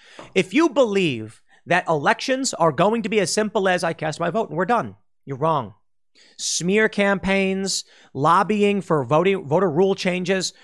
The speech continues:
purging voter rolls versus preserving dead people on voter rolls. The left says the right is trying to disenfranchise people. The right says the left has got, you know, you, uh, false names on these rolls. Everybody is fighting in every possible way to win. And in the end,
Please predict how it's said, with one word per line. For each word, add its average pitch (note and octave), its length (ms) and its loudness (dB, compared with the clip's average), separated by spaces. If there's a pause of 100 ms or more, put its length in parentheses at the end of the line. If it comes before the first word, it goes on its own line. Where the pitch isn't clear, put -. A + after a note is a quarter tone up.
(280)
purging G#3+ 460 0
voter G#3 260 2
rolls G#3 400 4
versus F3 320 -2
preserving F3 920 -2
dead E3+ 240 0
people G#3 260 -2
on F#3 160 2
voter F3+ 260 2
rolls. E3+ 440 2 (320)
The D3+ 100 -4
left G#3 240 2
says G3 220 2
the D3 120 0
right E3 200 4
is F#3+ 100 0
trying E3+ 240 0
to D3 80 -2
disenfranchise F3+ 800 -2
people. F3 200 -4
The C3+ 80 -4
right F3+ 200 0
says F3+ 180 -2
the C#3 120 -2
left F3+ 260 0
has C#3 140 -6
got, C#3+ 340 0
you D3 80 -4
know, A#2+ 220 -6 (240)
you, B2+ 200 -12 (120)
uh, C#3 80 -6 (160)
false G3 360 2
names F3+ 320 -2
on E3 100 -2
these C3 140 -8
rolls. F#3 380 0 (680)
Everybody F3+ 680 2
is D#3+ 140 -6
fighting C#3 400 -4
in B2+ 120 -8
every D#3 320 -6
possible C#3 540 -4
way B2 140 -2
to C3+ 180 -10
win. B2 200 -8
And A2+ 120 -10
in D#3+ 80 -8
the B3 160 -4
end, D3+ 240 0